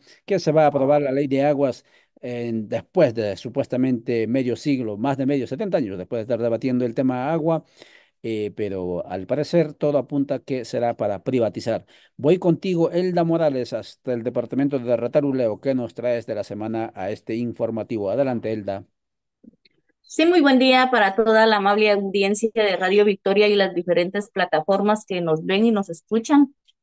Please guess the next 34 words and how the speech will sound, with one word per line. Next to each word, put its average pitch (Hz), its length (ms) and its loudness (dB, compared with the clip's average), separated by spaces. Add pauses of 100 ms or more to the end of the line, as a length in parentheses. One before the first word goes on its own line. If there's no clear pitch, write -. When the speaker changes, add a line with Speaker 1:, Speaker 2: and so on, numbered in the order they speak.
Speaker 2:
Eh, 190 480 4
el 180 160 2
día 220 260 4
de 208 160 2
hoy, 214 140 4
pues, 220 220 2
la 196 100 2
información 185 680 0
que 220 140 4
yo 196 120 2
tengo 208 440 4
desde 185 400 2
Retauleu 170 920 4
es 202 260 2
de 220 200 2
que 185 500 4
en 190 200 0
esta 208 220 2
semana, 226 560 4
pues, 190 260 0
la 180 340 4
problemática 185 880 2
que 180 160 0
se 170 240 2
ha 185 220 6
estado 202 480 4
dando 202 400 4
del 160 480 4
agua, 226 480 4 (460)
eh, 170 800 4
el - 80 4
agua 226 200 6
entubada, 214 560 4
¿verdad? 175 480 4